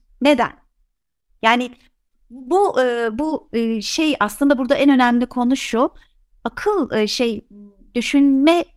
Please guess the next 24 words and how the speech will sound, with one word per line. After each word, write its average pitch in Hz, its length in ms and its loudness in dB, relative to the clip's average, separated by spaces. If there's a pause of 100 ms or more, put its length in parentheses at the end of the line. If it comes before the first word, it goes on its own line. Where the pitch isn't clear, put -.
yapısının 233 580 -4 (380)
değişmesi 240 560 -2
gerekiyor. 175 480 -4
Yani, 185 400 -2 (340)
e, 185 400 -8 (100)
bizim 226 280 -2 (280)
farklı 254 440 0
düşünmeye 214 540 -2
ihtiyacımız 180 800 -6
var. 165 220 -2 (420)
Bu 294 80 -4
şirketleri 240 640 -2
yön-, 202 260 -4
yöneten 196 680 -2 (160)
erkeklerin, 196 760 -2 (420)
e, 196 180 -4
farklı 233 600 -2
düşünmeye 240 640 0
ve, 277 140 4 (340)
e, 202 360 -2
kadınları 294 640 2
dinlemeye 247 520 0
ihtiyacı 165 580 -6
var. - 180 -12